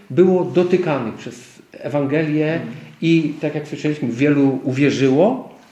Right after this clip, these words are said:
Speaker 1: ale nie wytrwali, bo z obawy przed Żydami, a czytamy jakieś inne powody, umiłowanie świata, no różne mogą być.
Speaker 2: Mhm.
Speaker 1: I teraz myślę sobie,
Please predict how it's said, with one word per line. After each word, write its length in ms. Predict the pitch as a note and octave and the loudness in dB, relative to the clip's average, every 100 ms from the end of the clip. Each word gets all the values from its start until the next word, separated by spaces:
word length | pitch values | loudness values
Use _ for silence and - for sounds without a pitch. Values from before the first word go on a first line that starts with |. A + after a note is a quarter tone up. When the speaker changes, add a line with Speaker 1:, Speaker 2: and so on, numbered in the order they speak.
| _ - | _ -2
Speaker 1:
ale 400 | F#3 G3+ B3+ D4 - - - _ _ _ _ _ _ - | 2 4 4 4 0 -16 -20 _ _ _ _ _ _ 0
nie 180 | F3+ | 4
wytrwali, 500 | A3 - - A3 A3 F3+ | 4 2 0 0 0 0
bo 380 | D#3 G3 F#3+ - | 2 0 0 -10
z 100 | C#3+ | -4
obawy 340 | D3+ D3+ D3 C3 | 0 2 2 0
przed 260 | - G#2+ | -4 -8
Żydami, 480 | A2 A#2+ E3+ F#3+ F3 | -8 -2 0 2 0
a 220 | A#2+ A#2 A2+ - - | 0 -4 -8 -14 -10
czytamy 380 | C#3 C#3+ D3 C#3+ C#3+ - | -2 0 0 -2 -6 -8
jakieś 280 | D3 F3+ E3+ | -8 -8 0
inne 240 | D4+ B3 | 4 4
powody, 420 | F3 D3 C#3+ B2+ B2 - - | 2 -2 -2 -2 -6 -8 0
umiłowanie 520 | D#3 D3+ D3 D3 D#3+ | 2 4 2 0 0
świata, 340 | - A3 F#3 | 0 2 0
no 180 | F#3+ B3 | 0 2
różne 280 | D#4+ G#3+ D#3+ | 4 4 2
mogą 240 | C3 B2 A2 | -2 -4 -4
być. 160 | G#2+ | -6
Speaker 2:
Mhm. 340 | C#3+ C3 A#2+ A2+ | -8 -10 -10 -2
Speaker 1:
I 20 | |
teraz 260 | D#3+ F#3 | 0 2
myślę 240 | F#3+ F#3 F#3 | 2 0 -2
sobie, 400 | F#3 F3 F3 | -2 0 0